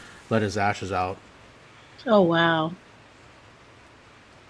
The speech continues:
Speaker 1: Yeah,
Speaker 2: Oh,
Speaker 1: Route
Speaker 2: that's cool.
Speaker 1: sixty-six would be a lot of fun.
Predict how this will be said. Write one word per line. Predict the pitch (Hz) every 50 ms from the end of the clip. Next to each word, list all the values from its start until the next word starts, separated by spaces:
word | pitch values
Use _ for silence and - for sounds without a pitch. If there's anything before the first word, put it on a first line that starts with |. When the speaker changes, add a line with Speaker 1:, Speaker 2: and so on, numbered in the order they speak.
| - - - - - - - - - - - - - - - - - - - - - - - -
Speaker 1:
Yeah, | 120 104 92
Speaker 2:
Oh, | 98
Speaker 1:
Route | 117 139 170
Speaker 2:
that's | 175 - -
cool. | 160 143
Speaker 1:
sixty-six | - - 139 120 156 - 120 110 -
would | - 92
be | 107
a | 95
lot | 92 95 90 87 92
of | 92
fun. | - - 101 90 87 87 87 85